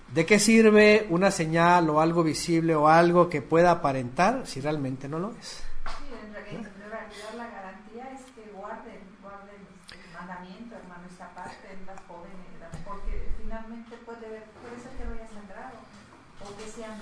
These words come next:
Speaker 2: mínimo.
Speaker 1: Ujú.
Speaker 2: Entonces eso, eso no significa que la mujer no sea noble.
Speaker 1: Claro, claro. Sí, efectivamente, y por eso justamente lo quiero mencionar, ¿no? Y qué bueno que, que se comenta, ¿no?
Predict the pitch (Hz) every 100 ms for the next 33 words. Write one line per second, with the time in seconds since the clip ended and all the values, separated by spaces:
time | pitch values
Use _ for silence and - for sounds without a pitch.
0 | 220 262 262 - - - - _ - -
1 | 127 147 214 240 - - 240 - - -
2 | 233 233 - 220 - - 220 214 208 190
3 | 190 - 220 208 208 202 190 202 226 190
4 | 185 185 185 - 139 131 127 131 - -
5 | - 127 123 131 - - - - 175 202
6 | 208 151 147 139 185 202 208 180 151 156
7 | 160 170 175 175 185 160 156 170 151 139
8 | 131 123 151 143 135 123 127 147 135 139
9 | 135 123 127 135 135 123 110 92 117 120
10 | 117 123 156 151 127 160